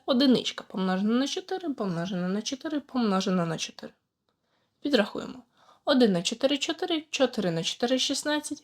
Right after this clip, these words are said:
шістнадцять на чотири — шістдесят чотири. Також ми з вами трохи знаємо про негативні показники і зможемо підрахувати чотири в мінус третій степені. Давайте згадаємо, що щоб позбутися цього мінуса в степені,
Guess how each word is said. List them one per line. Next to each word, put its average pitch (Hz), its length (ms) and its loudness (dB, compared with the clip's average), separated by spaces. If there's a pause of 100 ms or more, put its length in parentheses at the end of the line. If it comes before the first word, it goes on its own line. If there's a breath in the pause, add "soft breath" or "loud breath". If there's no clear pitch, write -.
шістнадцять 175 680 0
на 190 120 0
чотири — 311 340 0 (280 loud breath)
шістдесят 208 840 2 (120)
чотири. - 460 -8 (1120 loud breath)
Також 381 320 4
ми 226 100 4
з 214 60 -2
вами 220 240 2
трохи 208 320 -2
знаємо 302 400 2
про 269 180 -2
негативні 254 580 2
показники 240 720 -2 (440 loud breath)
і 262 100 6
зможемо 214 560 6
підрахувати 185 720 2
чотири 311 600 -2
в 240 140 -2
мінус 185 500 2
третій 165 480 -4
степені. - 580 -12 (880 soft breath)
Давайте 302 340 4
згадаємо, - 460 0 (320 soft breath)
що - 160 2
щоб 330 260 4
позбутися 254 560 2
цього 247 300 0
мінуса 220 440 4
в 175 60 -4
степені, 226 560 -6